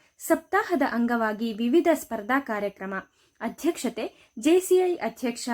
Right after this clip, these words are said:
ವಿ ಎಸ್ ಅಶೋಕ್. ಉದ್ಘಾಟನೆ ಟಿ ಎ ಪಿ ಸಿ ಎಂ ಎಸ್ ಅಧ್ಯಕ್ಷ ಕೆ ಎಸ್ ರಮೇಶ್. ಅತಿಥಿಗಳು ಪಟ್ಟಣ ಪಂಚಾಯಿತಿ ಸದಸ್ಯ ಹರೀಶ್ ಶೆಟ್ಟಿ, ಡಾಕ್ಟರ್ ಅಣ್ಣಾದೊರೆ. ಸ್ಥಳ ಜಿ ಎಸ್ ಬಿ ಸಭಾಭವನ.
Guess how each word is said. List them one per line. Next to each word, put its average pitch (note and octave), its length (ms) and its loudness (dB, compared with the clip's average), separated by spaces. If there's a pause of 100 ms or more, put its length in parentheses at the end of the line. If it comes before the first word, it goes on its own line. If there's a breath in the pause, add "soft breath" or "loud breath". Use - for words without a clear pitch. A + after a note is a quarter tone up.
(120)
ವಿ C4+ 160 6
ಎಸ್ D4+ 260 0
ಅಶೋಕ್. G3 440 -10 (340)
ಉದ್ಘಾಟನೆ B3 600 -2 (360 soft breath)
ಟಿ E4 180 8
ಎ G4+ 100 4
ಪಿ D4 220 0
ಸಿ C#4 240 4
ಎಂ A#3+ 180 2
ಎಸ್ A#3+ 160 -6
ಅಧ್ಯಕ್ಷ A3+ 540 -10
ಕೆ D4 280 -2
ಎಸ್ D4+ 240 0
ರಮೇಶ್. G3+ 540 -8 (400)
ಅತಿಥಿಗಳು C4+ 760 0 (120)
ಪಟ್ಟಣ F#4 360 0
ಪಂಚಾಯಿತಿ B3+ 540 -2
ಸದಸ್ಯ A#3 500 -4
ಹರೀಶ್ D4+ 380 0
ಶೆಟ್ಟಿ, - 420 -8 (420)
ಡಾಕ್ಟರ್ E4 360 0
ಅಣ್ಣಾದೊರೆ. A#3 800 -2 (520)
ಸ್ಥಳ E4 360 2 (480)
ಜಿ C#4 160 6
ಎಸ್ F#4+ 240 4
ಬಿ D#4+ 140 2
ಸಭಾಭವನ. G#3+ 640 -2